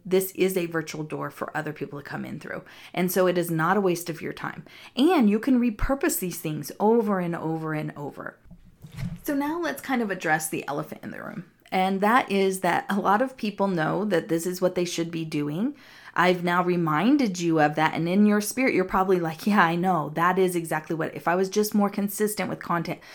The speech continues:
I know that content is king. I know that that is what will develop my audience if I just keep creating really awesome content."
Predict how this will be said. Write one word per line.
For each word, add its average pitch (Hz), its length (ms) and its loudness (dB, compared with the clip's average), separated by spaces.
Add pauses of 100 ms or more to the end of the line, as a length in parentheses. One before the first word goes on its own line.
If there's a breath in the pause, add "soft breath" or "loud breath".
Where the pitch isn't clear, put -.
(240 loud breath)
I 214 200 4
know 202 240 4
that 196 160 0
content 156 460 -4
is 139 160 -6
king. 139 320 -6
I 208 220 0
know 196 260 4
that 131 180 -2
that 156 240 0
is 160 260 -2 (320 loud breath)
what 180 380 4
will 165 280 2
develop 156 720 2 (280 loud breath)
my 151 320 2
audience - 680 -2
if 156 180 -6
I 160 120 2
just 156 240 -4
keep - 260 -10
creating 156 640 0
really 156 300 0
awesome - 380 -4
content." 214 500 0